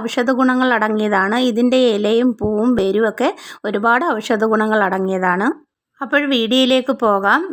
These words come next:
വീഡിയോ ഇഷ്ടമായാൽ ലൈക്ക് ചെയ്യാനും സബ്സ്ക്രൈബ് ചെയ്യാനും മറക്കല്ലേ. ഇവിടെ ഇല നന്നായിട്ട് കഴുകി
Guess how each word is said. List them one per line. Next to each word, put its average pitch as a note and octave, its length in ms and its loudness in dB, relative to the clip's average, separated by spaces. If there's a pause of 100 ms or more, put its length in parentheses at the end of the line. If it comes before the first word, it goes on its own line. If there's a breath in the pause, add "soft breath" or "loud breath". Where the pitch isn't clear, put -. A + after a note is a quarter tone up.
വീഡിയോ C4+ 300 2
ഇഷ്ടമായാൽ A#3 680 -2
ലൈക്ക് A#3 360 -2
ചെയ്യാനും A3 400 -2
സബ്സ്ക്രൈബ് A#3+ 560 -4
ചെയ്യാനും G#3+ 340 -2
മറക്കല്ലേ. G3 460 -4 (460)
ഇവിടെ C#4 260 0 (180)
ഇല B3 100 -2 (160)
നന്നായിട്ട് A#3 520 0 (140)
കഴുകി A3 440 -2